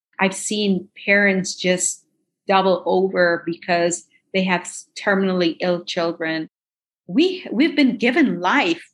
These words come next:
You know, I, I lost my brother. I almost lost my son years ago. And so I know it sounds harsh,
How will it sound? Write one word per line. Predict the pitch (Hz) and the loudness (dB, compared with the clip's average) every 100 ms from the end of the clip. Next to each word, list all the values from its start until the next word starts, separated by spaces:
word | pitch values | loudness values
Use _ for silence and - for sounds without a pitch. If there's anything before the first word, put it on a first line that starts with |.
| _ _ | _ _
You | - 220 | -8 -2
know, | 214 220 233 - | 0 0 0 0
I, | 214 220 - | 0 0 -2
I | - 247 | -2 0
lost | 196 185 226 254 - | 0 2 0 -2 -4
my | 196 | -2
brother. | 190 - 185 220 196 180 175 | -2 -2 -2 0 2 2 2
I | 196 208 | 2 2
almost | - 202 226 226 202 | 0 -4 -4 -6 -2
lost | 202 208 - - - | 0 0 -6 -14 -6
my | 196 | -4
son | 190 - 196 214 214 180 180 - | -4 -4 -2 0 0 -2 -6 -10
years | 196 190 190 190 | -6 -2 -2 -2
ago. | 190 196 190 185 - _ _ _ - | -4 0 0 0 -6 _ _ _ 0
And | 247 233 | 2 2
so | 233 - 262 247 226 - _ _ _ _ _ _ _ - | -2 0 2 4 2 -2 _ _ _ _ _ _ _ -6
I | 240 | 0
know | 240 339 | 2 2
it | 330 | 0
sounds | - 247 240 | 0 0 0
harsh, | - - 226 285 196 190 - - | -4 0 2 4 2 0 -8 -12